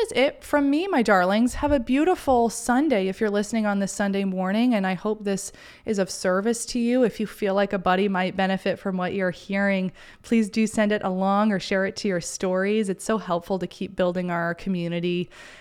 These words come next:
Um, and then a couple little things that might also support you.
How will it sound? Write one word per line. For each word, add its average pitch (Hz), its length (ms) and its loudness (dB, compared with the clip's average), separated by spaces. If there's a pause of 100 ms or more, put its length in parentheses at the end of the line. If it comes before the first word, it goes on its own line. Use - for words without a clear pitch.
(120)
Um, 170 640 -2 (420)
and 196 340 0
then 214 140 4
a 226 60 2
couple 277 320 -2
little 262 240 4
things 311 440 -4
that 220 140 0
might 226 260 0
also 302 320 2
support 202 400 0
you. 214 260 0